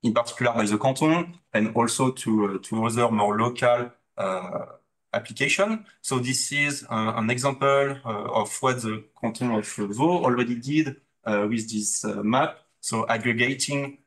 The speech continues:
uh, at what they call the tram level, uh, basically, uh, grouping species according to their, uh, ecological preferences, and looking, uh, or reassessing the, uh, ecological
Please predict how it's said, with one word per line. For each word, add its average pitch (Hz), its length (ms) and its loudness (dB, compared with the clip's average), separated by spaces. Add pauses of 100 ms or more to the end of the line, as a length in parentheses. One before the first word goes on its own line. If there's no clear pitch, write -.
uh, 98 220 -4
at - 160 -4
what 107 140 0
they 107 100 -2
call 113 220 -2
the 98 140 -8
tram 127 320 0
level, 120 520 2 (260)
uh, 101 120 -6
basically, 104 840 -2
uh, 92 80 -2
grouping 110 440 -2
species 117 500 -4
according 104 460 -2
to 107 140 -6
their, 104 280 -2
uh, 107 160 -6 (120)
ecological 117 400 0
preferences, 110 600 0 (320)
and 156 380 4
looking, 139 640 0 (180)
uh, 101 280 0
or 107 200 2
reassessing 139 680 0
the, 107 320 -2
uh, 104 200 -4
ecological 117 500 -2